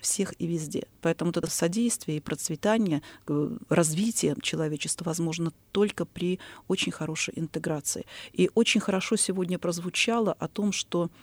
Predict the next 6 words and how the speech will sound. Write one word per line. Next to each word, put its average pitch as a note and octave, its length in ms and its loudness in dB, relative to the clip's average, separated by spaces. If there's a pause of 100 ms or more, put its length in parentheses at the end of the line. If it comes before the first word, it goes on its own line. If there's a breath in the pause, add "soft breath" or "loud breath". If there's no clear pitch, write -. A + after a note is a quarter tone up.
(160 loud breath)
утрата G3+ 480 4
доверия E3+ 640 6
между D#3 320 2
рядом D#3+ 360 2
государств, - 640 -2 (260)
отсутствие F3 760 4